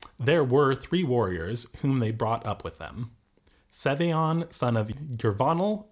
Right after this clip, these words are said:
the soothsayer, son of Nevith, and Erglin, son of Beowin, son of Starn, son of Nevith, and Fergus Redside,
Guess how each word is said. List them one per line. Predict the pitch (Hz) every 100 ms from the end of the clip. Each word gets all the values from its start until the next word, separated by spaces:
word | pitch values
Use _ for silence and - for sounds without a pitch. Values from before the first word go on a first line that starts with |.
| -
the | 113
soothsayer, | - 101 - 92 104 208 - -
son | 113 87
of | 85
Nevith, | 80 92 170 - _ _ _ - - - _ 113
and | 104
Erglin, | 120 135 131 131 165 180
son | - 117
of | 107 117
Beowin, | - 135 113 107 156 175 _
son | - 107
of | 95
Starn, | - 147 170 101 90 139
son | - 95
of | 82
Nevith, | 80 80 90 175 - _ _ _ _ _
and | 110 104
Fergus | - 147 147 -
Redside, | 139 143 123 90 82 80 101